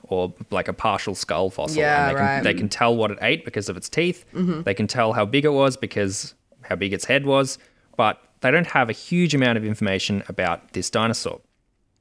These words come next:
Speaker 1: But there are some interesting things that they can discern from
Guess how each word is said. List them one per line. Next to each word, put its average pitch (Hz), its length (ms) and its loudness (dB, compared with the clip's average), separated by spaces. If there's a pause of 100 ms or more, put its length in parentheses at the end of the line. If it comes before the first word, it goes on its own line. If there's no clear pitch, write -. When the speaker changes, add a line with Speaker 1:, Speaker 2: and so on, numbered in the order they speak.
(760)
Speaker 1:
But 135 140 0
there 147 140 4
are 196 100 4
some 135 460 2
interesting 110 420 -2
things 98 260 -2
that - 120 -8
they - 120 0
can 117 460 0
discern 95 500 0
from 95 460 -2